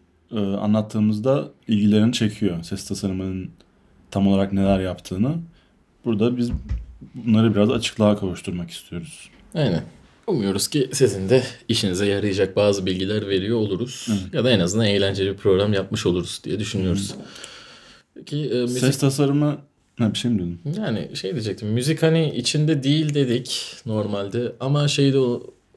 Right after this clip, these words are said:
Speaker 2: şeyi söylememiz gerekiyor. Yani müzik editörlüğü yapıyoruz. Aynı zamanda mikser, eğer miksersek bu mutfaktaki olan değil de şey mikseri, ses mikseri olarak son filmi bitiren adamdan bahsedince o kişi müzikle ilgilenmek zorunda.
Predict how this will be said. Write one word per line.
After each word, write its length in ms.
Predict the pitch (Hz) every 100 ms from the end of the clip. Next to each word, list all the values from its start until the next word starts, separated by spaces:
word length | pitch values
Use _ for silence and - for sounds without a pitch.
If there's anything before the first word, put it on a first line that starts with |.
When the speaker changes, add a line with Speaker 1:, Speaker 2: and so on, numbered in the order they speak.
| -
Speaker 2:
şeyi 240 | 113 113
söylememiz 520 | 113 113 113 113 123 110
gerekiyor. 400 | 107 104 107 95
Yani 160 | 98
müzik 260 | 98 101 110
editörlüğü 440 | 107 101 110 107
yapıyoruz. 500 | 107 104 104 123 139
Aynı 200 | 117 131
zamanda 500 | 127 131 131 135 151 151 - _
mikser, 920 | 113 117 - 131 123 117 - - - -
eğer 260 | 104 101
miksersek 640 | 98 101 - 113 - 107 107
bu 240 | 101 - - -
mutfaktaki 560 | 98 - 98 104 98
olan 240 | 104 104 117
değil 220 | 151 107
de 120 | 73 - - - - _ _
şey 260 | - 104 -
mikseri, 360 | 180 - 98 87
ses 280 | - 107 -
mikseri 340 | 95 - 110
olarak 560 | 110 95 90 82 - -
son 280 | - 113 101
filmi 340 | 104 104 107
bitiren 300 | 101 - 110
adamdan 460 | 104 104 107 107 104
bahsedince 600 | 107 104 117 113 110 135
o 160 | 113
kişi 280 | 107 - 139
müzikle 540 | 135 117 101 90 123 120
ilgilenmek 560 | 104 107 107 107 110
zorunda. 500 | - 110 107 101 110